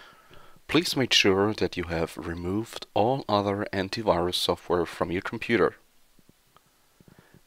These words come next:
You can do so by checking your control panel and accessing the list of all currently installed programs and features. If you find another antivirus software installed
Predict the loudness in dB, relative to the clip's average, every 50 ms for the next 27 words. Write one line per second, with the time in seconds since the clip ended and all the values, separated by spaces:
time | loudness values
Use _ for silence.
0 | _ -6 -6 -2 0 0 -2 0 0 0 0 2 2 4 4 4 4 2 0 -4
1 | -8 _ _ _ 0 0 0 0 0 0 0 2 2 2 0 -2 -4 -4 -4 -8
2 | -12 -12 -10 -8 -8 -8 -8 -10 -10 -8 -2 0 0 0 0 0 0 -2 0 0
3 | 0 -2 -2 -2 -4 -10 _ _ _ _ _ _ _ _ _ _ _ -20 -20 -20
4 | -20 -20 _ -8 -6 -6 -2 0 2 2 2 2 0 -2 -4 -4 -4 -4 -4 -4
5 | -4 -4 -4 -2 -2 -2 -2 -2 -2 -4 -4 -4 -6 -6 -6 -8 -12 _ _ 2
6 | 4 4 4 2 0 -2 -2 -4 -4 -2 -2 -2 -4 -6 -6 -6 -6 -4 -4 -4
7 | -4 -4 -2 0 2 2 0 0 2 4 4 4 4 0 -4 -6 -4 -6 -4 -4
8 | -4 -4 -6 -6 -6 -6 -2 0 0 0 0 0 -4 -6 -6 -8 -8 -10 _ _
9 | _ _ _ _ _ _ _ _ _ _ _ _ _ _ _ _ -20 -20 -20 _
10 | -20 -20 -20 -20 -16 _ -4 -4 -2 -2 -4 -2 2 4 6 6 6 4 2 0
11 | 0 4 4 4 4 6 4 4 4 4 2 0 0 4 6 6 6 6 6 4
12 | 4 4 4 2 2 0 0 0 0 0 0 2 2 4 4 6 6 4 4 2
13 | -2